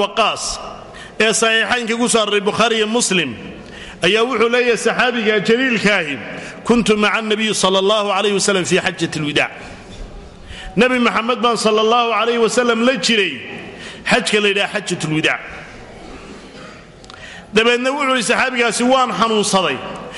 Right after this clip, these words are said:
Xanuun i gaadhsiiyo, ii dhoweeyey inaan geeriyoodo."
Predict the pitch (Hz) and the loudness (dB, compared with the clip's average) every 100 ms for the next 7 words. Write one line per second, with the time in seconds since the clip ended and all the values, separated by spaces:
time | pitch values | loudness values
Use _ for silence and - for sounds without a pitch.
0 | - - - 185 233 247 285 269 247 262 | -16 -6 0 2 2 2 2 2 2 2
1 | 233 196 233 214 208 - 226 233 240 277 | 2 0 0 0 -2 0 2 4 4 2
2 | 285 240 226 220 220 202 175 151 151 143 | 2 2 4 2 2 2 0 0 -2 0
3 | 143 135 | 0 0